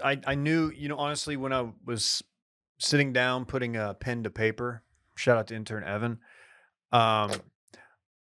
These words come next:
I was like, "You know what? Would this get a reaction out of them, just me reading these names?"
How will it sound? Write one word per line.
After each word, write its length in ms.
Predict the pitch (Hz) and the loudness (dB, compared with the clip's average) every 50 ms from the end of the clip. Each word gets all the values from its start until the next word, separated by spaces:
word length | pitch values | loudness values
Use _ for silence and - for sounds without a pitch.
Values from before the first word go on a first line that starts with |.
| _ _ _ _ - | _ _ _ _ 0
I 80 | 123 123 | 2 2
was 200 | 127 127 120 131 | 2 2 2 4
like, 240 | 127 123 117 120 | 2 2 2 0
"You 60 | 139 135 | -2 0
know 160 | 160 170 165 | 2 4 4
what? 320 | 156 156 160 160 156 - | 6 6 4 4 2 0
Would 160 | 127 131 123 | -4 -2 0
this 160 | 117 143 143 - | 2 2 2 2
get 140 | - 156 143 | 2 4 4
a 60 | 139 | 6
reaction 520 | 131 127 127 123 120 120 120 - - 117 | 6 6 6 6 6 4 2 0 0 0
out 120 | 110 107 104 | 2 4 4
of 80 | 104 | 2
them, 200 | 101 104 98 98 | 2 0 -2 -2
just 200 | 98 107 113 104 | -2 -4 -4 -2
me 180 | 107 113 117 113 | -2 0 0 0
reading 380 | 104 104 110 113 110 110 107 104 | 0 0 0 0 0 -2 -2 -2
these 200 | 107 104 95 95 | -4 -4 -4 -2
names?" 480 | 101 98 95 90 87 90 87 - - | -2 -2 -2 -2 -4 -6 -10 -12 -12